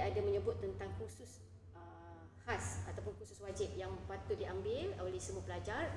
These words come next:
bagaimana untuk kita, orang kata apa, Doktor, blendkan elemen inap tu, so bagaimana di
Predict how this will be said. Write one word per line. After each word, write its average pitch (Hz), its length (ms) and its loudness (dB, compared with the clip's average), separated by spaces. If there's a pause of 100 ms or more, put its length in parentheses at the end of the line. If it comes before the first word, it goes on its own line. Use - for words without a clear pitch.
bagaimana 226 400 4
untuk 208 480 0 (320)
kita, 190 720 -8
orang 190 160 -10
kata 214 320 -10
apa, 196 240 -12
Doktor, - 240 -10 (240)
blendkan 185 480 0 (400)
elemen 359 480 -10 (240)
inap 392 320 -4
tu, - 240 0
so - 160 -2
bagaimana 208 480 2
di 180 400 -4